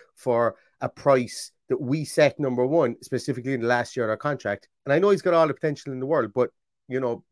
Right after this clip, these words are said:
Chelsea are buying that potential for twenty million. Um, so fair play to them. Let them go and, and develop him if they want. Water under the bridge for us. But that twenty million is gonna be worth a lot to us.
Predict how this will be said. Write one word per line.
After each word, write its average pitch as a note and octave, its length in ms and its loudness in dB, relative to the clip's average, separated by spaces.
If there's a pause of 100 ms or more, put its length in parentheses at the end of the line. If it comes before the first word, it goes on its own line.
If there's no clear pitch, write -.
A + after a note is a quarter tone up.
Chelsea C#3 260 -4
are A#2 60 -2
buying C3+ 220 -2
that A2+ 120 -2
potential A#2+ 320 -10
for - 80 -20
twenty A2+ 260 -10
million. B2 280 -8 (600)
Um, G#2 480 -4 (600)
so A#2+ 280 0
fair C3 200 4
play C3 180 4
to - 80 -10
them. G2 120 -6
Let G#2+ 160 -4
them A2+ 340 -2 (160)
go A2+ 280 -2
and, G#2 380 -8
and G#2+ 160 -8
develop A2 320 -4
him G2+ 100 -10
if - 80 -14
they A2 100 -8
want. G#2 380 -6 (240)
Water G#2+ 440 2
under G#2 140 -12
the G2+ 60 -6
bridge G2 260 -8
for G#2 160 -8
us. - 180 -6 (260)
But C#3 60 4
that D#3+ 160 8
twenty F#3+ 240 4
million D3+ 280 -2
is A#2+ 120 -4
gonna C#3 160 -6
be C3 80 -6
worth B2+ 240 -4
a - 20 -4
lot C3 240 -2
to C3+ 120 -4
us. - 260 -8